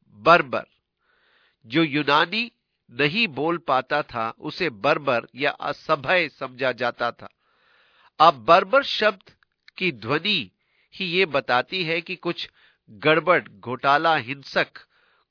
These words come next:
क्रूर, गवारू, कर्कश बात हो रही है। इसलिए वे जो यूनानी नहीं बोल पाते थे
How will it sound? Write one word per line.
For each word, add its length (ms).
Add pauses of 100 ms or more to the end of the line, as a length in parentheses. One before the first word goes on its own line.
(120)
क्रूर, 520 (580)
गवारू, 760 (420)
कर्कश 500
बात 340
हो 200
रही 220
है। 160 (1040)
इसलिए 720
वे 240
जो 160
यूनानी 540
नहीं 340
बोल 280
पाते 480 (100)
थे 220